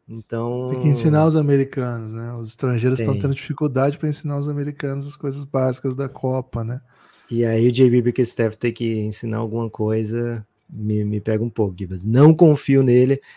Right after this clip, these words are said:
Speaker 1: mas é aqui uma chance de, de meter ponto. E o outro jogo, finalíssimo aqui, né? Talvez candidato aí a, a jogo da noite, né?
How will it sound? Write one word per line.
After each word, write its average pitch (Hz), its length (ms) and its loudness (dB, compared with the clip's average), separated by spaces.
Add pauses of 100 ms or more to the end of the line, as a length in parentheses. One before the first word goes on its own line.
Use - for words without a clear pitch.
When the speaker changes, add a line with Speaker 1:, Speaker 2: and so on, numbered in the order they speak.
(120)
Speaker 1:
mas 127 260 6
é 131 80 8
aqui 139 220 4
uma 139 240 2
chance 123 360 -4
de, 120 160 -2
de 120 120 -2
meter 123 260 0
ponto. 127 560 -4 (560)
E 180 80 4
o 185 60 8
outro 190 320 6
jogo, 180 500 6
finalíssimo 214 720 0
aqui, 107 280 -4
né? 101 200 -6
Talvez 131 640 0
candidato 143 680 -2
aí 123 240 0
a, 135 480 -4 (880)
a 113 140 -6
jogo 123 320 0
da 151 100 4
noite, 123 400 0
né? 98 140 -14